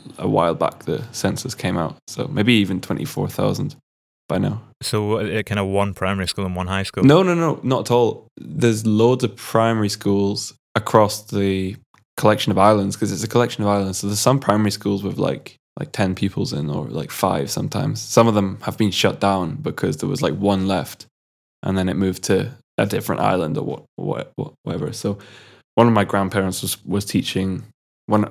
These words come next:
Speaker 1: my, my, my mum's side grandparents lived up, lived up there for a while and taught in primary schools in some of the islands. So, yeah, so there's two secondary schools though,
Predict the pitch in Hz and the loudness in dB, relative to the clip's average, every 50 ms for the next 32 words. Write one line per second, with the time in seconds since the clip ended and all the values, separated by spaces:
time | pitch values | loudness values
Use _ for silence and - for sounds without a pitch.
0 | 92 90 110 110 107 107 104 98 104 104 107 107 104 95 87 98 98 101 101 98 | 0 2 4 4 6 6 4 4 4 2 2 2 2 0 -2 -2 0 0 0 0
1 | 98 92 - 95 98 98 - - 95 92 - 98 98 92 - 101 98 90 90 - | 0 -2 -2 -2 -2 -2 -2 -4 -4 -4 -2 -2 -4 -2 -2 -2 -2 -2 -4 -6
2 | - _ - 101 92 87 - 90 - 98 95 - - 95 92 98 98 98 95 92 | -8 _ -2 -2 -2 0 0 -2 -2 -2 -4 -4 -2 0 2 4 4 4 2 2
3 | 92 90 101 - - _ _ _ _ _ _ _ - - - 104 101 95 - - | -2 -4 -6 -8 -14 _ _ _ _ _ _ _ -4 4 6 6 6 6 4 0
4 | 95 95 92 92 92 90 92 - - _ _ _ _ _ _ _ _ _ - 107 | -4 -4 -2 -2 -4 -4 -6 -8 -12 _ _ _ _ _ _ _ _ _ -2 0
5 | 98 98 98 95 - - - 98 98 98 - 90 - - 95 92 90 - 92 87 | 0 2 0 -2 -2 -2 -2 -2 -2 -2 -4 -6 -6 -4 -4 -2 -2 -2 -2 0
6 | 98 98 98 101 95 87 95 95 - - - 104 - - _ _ _ _ _ - | 0 0 2 0 0 -2 -2 -6 -6 -8 -8 -8 -10 -14 _ _ _ _ _ 4
7 | 95 113 107 98 - - 113 107 104 - - - - 113 110 107 107 - - - | 6 6 6 6 4 2 2 2 2 2 -2 -6 -6 -4 -4 -4 -4 -6 -2 0
8 | 151 147 135 135 135 - - 110 107 - 110 101 98 92 92 - - - 95 98 | 2 2 2 2 0 0 0 0 0 0 -2 -2 -2 -4 -6 -8 -6 -4 -4 -4
9 | 98 - - 101 95 90 - | -4 -4 -4 -4 -6 -6 -6